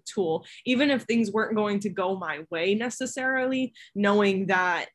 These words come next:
knowing that the communication was open and that it was at least internalized and considered within decision making. Um, so it's, it's so refreshing to hear people discuss that.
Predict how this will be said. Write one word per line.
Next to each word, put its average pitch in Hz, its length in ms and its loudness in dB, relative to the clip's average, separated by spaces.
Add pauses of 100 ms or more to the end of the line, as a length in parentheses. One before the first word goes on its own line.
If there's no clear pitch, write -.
(120)
knowing 226 260 4
that 220 160 0
the 202 100 -2
communication 208 1000 -2
was 190 300 0
open 302 500 0 (100)
and 202 200 4
that 190 140 2
it 185 160 -4
was 185 480 -4 (340)
at 226 160 2
least 240 280 2
internalized 185 960 -4 (120)
and 202 200 -2
considered 190 680 -2
within 196 320 -4
decision 170 500 -10
making. 101 460 -12 (320)
Um, 143 420 -2 (200)
so 208 200 -2 (140)
it's, - 380 -2
it's - 260 -8
so 180 560 -2 (220)
refreshing 190 720 -4
to 202 120 -6
hear 170 360 -4
people 151 580 -10
discuss 170 520 -6
that. 113 280 -4